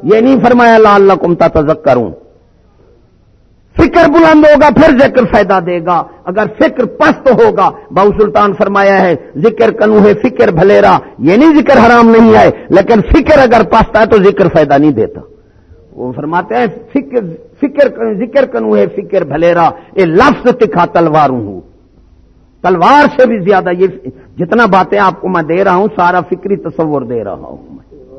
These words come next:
اپنے فکر آپ کے بلند صحیح کر رہا ہوں اللہ کے حکم سے، اس کی مہربانی سے۔ ہم کیا چیز ہے؟ تو اللہ نے فرمایا وہ قوم خوش ہو جاتی ہے، بھول جاتی ہے مجھے،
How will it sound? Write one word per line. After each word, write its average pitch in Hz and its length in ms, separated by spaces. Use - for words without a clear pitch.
اپنے 160 260
فکر 175 320
آپ 151 240
کے 147 80
بلند 139 300
صحیح 135 180
کر 113 200
رہا 87 240
ہوں 80 140
اللہ 113 260
کے 85 60
حکم - 320
سے، - 180
اس 143 120
کی 160 60
مہربانی 98 580
سے۔ 95 60
ہم 120 160
کیا 110 160
چیز 85 220
ہے؟ - 140
تو - 100
اللہ 247 240
نے 285 140
فرمایا 294 300
وہ 302 160
قوم 294 240
خوش 294 220
ہو 285 120
جاتی 285 360
ہے، 294 340
بھول 302 340
جاتی 302 340
ہے 294 200
مجھے، 285 320